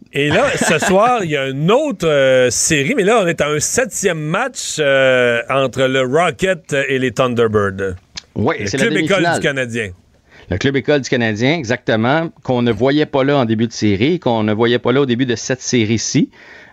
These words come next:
Speaker 2: Euh, les Thunderbirds, sur papier, sont plus forts, mais le Rocket joue avec acharnement. Caden Primo, euh, faut se le dire, là, ferme, euh, ferme la porte.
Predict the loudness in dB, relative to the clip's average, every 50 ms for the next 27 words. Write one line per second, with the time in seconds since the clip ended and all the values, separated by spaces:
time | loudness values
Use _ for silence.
0 | -6 -4 -2 -2 -2 -2 -2 -2 -2 -4 -4 -2 -2 -2 0 0 0 2 2 0
1 | 0 -2 -6 -10 -6 -6 -6 -2 -2 -2 -2 0 -2 -2 -2 0 -2 -4 -2 -4
2 | -6 -4 -2 -2 0 0 0 0 -2 -2 0 0 0 0 0 0 -2 -2 -2 -2
3 | 0 0 2 2 0 -2 -6 -8 _ _ _ -8 -6 -6 -2 -2 -2 -2 0 0
4 | 0 0 2 2 0 0 -2 -2 0 0 0 2 0 0 0 -2 -4 -6 -2 0
5 | 2 2 2 2 -2 -4 -10 -10 -4 -2 0 0 0 -2 -4 -6 -10 -12 -14 -18
6 | -20 -20 -20 -20 _ -4 -2 -2 0 -2 -2 -2 0 0 0 0 0 0 -2 -2
7 | -4 -4 -2 -2 0 0 0 2 2 2 2 0 -2 -2 -2 -2 0 0 -2 -2
8 | -2 0 0 0 0 -2 -8 -16 -20